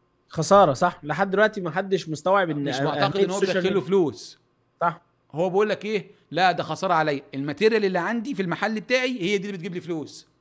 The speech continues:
Speaker 1: صح.
Speaker 2: هو كده. يعني يدفع في
Speaker 1: و already
Speaker 2: الكرتون.
Speaker 1: هو بيصرف عليها مرة واحدة تصميم، لكن بعد كده بيطبع منها على طول م-، من غير ما
Speaker 2: بالظبط،
Speaker 1: يصرف تاني تصميم.
Speaker 2: بالظبط.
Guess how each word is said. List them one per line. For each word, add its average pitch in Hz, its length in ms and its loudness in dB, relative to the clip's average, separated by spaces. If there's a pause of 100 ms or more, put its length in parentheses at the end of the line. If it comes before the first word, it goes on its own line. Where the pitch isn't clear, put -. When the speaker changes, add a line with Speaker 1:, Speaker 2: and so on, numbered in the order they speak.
(360)
Speaker 1:
صح. - 280 -2 (680)
Speaker 2:
هو 180 120 0
كده. 156 260 -6 (360)
يعني 131 260 -6
يدفع 214 220 0
في 156 60 -2
Speaker 1:
و 190 160 6
already 202 40 8
Speaker 2:
الكرتون. 247 240 6
Speaker 1:
هو 233 100 8
بيصرف 226 360 2
عليها 214 220 6
مرة 220 260 4
واحدة 233 360 2
تصميم، 208 640 -4
لكن 156 240 -4
بعد 160 200 0
كده 196 180 0
بيطبع 175 340 0
منها 185 280 -2
على 160 180 -2
طول 208 240 -4
م-، 185 100 -10
من 180 200 -6
غير 175 100 -4
ما 175 100 -4
Speaker 2:
بالظبط، 196 280 0
Speaker 1:
يصرف 202 260 -4
تاني 208 180 -4
تصميم. 190 140 -6
Speaker 2:
بالظبط. 233 440 -8